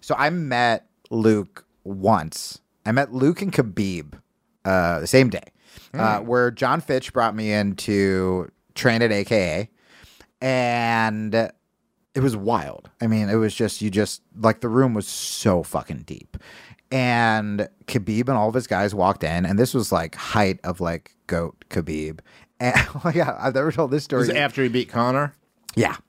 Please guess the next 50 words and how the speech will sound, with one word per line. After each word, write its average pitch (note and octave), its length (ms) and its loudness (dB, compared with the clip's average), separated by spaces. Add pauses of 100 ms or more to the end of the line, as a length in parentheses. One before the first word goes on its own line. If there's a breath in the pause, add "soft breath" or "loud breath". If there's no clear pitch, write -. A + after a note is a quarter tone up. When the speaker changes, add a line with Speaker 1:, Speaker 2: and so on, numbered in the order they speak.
Speaker 1:
yeah, F2 220 -2
yeah. E2+ 140 -8
Speaker 2:
Okay. - 180 -16 (560)
Speaker 1:
Um, F#2 240 -6 (100)
and C3 120 4
I've, A#2 200 -2
I've A#2 100 -4
never B2 300 0
told A#2 240 -2
this A2+ 140 0
story, F#2+ 240 0
but F2+ 140 -6
you G#2 100 0
were A2 140 4
one G2+ 120 2
of F2+ 120 -2
the F#2+ 100 0
rare F2+ 500 2 (100)
comedy F#2 540 2 (380)
crossovers, F#2 600 2
so G#2 80 2
I F2+ 60 4
can F2 140 -4
tell G#2 160 2
this, F#2 180 -8
who A2+ 100 4
I G2 80 2
think G2+ 140 0
will G#2 140 0
appreciate F2 440 -2
this. E2+ 220 -4 (320 loud breath)
Fitch - 320 2
introduced A#2+ 480 0
me C3 140 -2
to A#2+ 80 2
Khabib, G2+ 460 0 (580 soft breath)
and A#2+ 100 0
he A2+ 60 2
just A#2 160 -2
goes, A#2+ 100 -6
"Hey, F#3 160 2
this D#3+ 120 -2
is D3 60 -10
my D3 120 -2
friend C#3 260 0
Jamie. A#2+ 500 0
Um, F#2+ 340 0
he F#2 180 -2
does, F2+ 280 0
uh, E2 400 -2